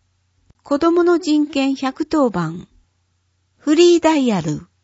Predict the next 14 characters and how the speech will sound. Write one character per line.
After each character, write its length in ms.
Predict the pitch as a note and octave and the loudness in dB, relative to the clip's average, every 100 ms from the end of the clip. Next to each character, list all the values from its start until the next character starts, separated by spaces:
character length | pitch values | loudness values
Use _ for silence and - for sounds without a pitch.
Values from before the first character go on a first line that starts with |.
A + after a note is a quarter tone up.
| _ _ _ _ | _ _ _ _
零 320 | A3+ C#4+ E4+ F4 | -4 -2 0 0
一 260 | E4+ A#3+ | -2 -6
二 320 | A3 A#3+ B3+ | -4 -2 -2
零、 320 | A#3 G#3 F3+ - _ _ _ _ | -4 -6 -8 -12 _ _ _ _
零 260 | B3+ E4 E4+ | -6 -2 0
零 260 | E4+ D#4 | 0 0
七、 440 | A3+ A#3 G3 E3 - _ _ _ _ | -2 -4 -6 -8 -12 _ _ _ _
一 360 | - C#4 E4 E4 | -10 -8 -2 -2
一 260 | E4 A3 | -2 -6
零。 380 | G3+ G3+ E3+ E3+ _ _ _ _ _ _ _ _ _ _ _ _ _ _ | -6 -6 -8 -12 _ _ _ _ _ _ _ _ _ _ _ _ _ _
女 180 | C#4 D4 | -4 -2
性 280 | - F4 | -2 -4
相 280 | E4+ E4 D4+ | -2 -4 -4
談。 360 | A#3+ E3+ D#3+ | -4 -6 -8